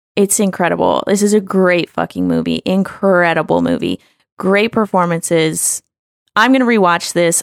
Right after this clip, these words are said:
I'm gonna recommend it to anyone who is interested in film, horror films, or even, like, period pieces. Um, this holds up for me.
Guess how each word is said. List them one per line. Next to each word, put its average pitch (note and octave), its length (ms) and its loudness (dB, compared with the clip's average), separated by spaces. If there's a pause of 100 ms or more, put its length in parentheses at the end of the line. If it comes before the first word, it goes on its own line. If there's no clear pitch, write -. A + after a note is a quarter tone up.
I'm G3+ 160 2
gonna B3+ 140 2
recommend F3+ 560 0
it E3+ 160 0
to E3+ 500 2
anyone G#3 440 2
who F#3 280 0
is - 220 -2
interested F3 540 -2
in E3+ 180 -2
film, E3+ 480 0 (320)
horror F#3 240 2
films, E3 500 -2 (220)
or F#3+ 160 0
even, F3+ 340 -2
like, E3 240 -4
period F3 400 2
pieces. - 640 -2 (540)
Um, E3+ 680 0 (240)
this C4+ 280 0
holds D#4+ 200 0
up D4+ 200 -2
for F3+ 120 -2
me. - 300 -6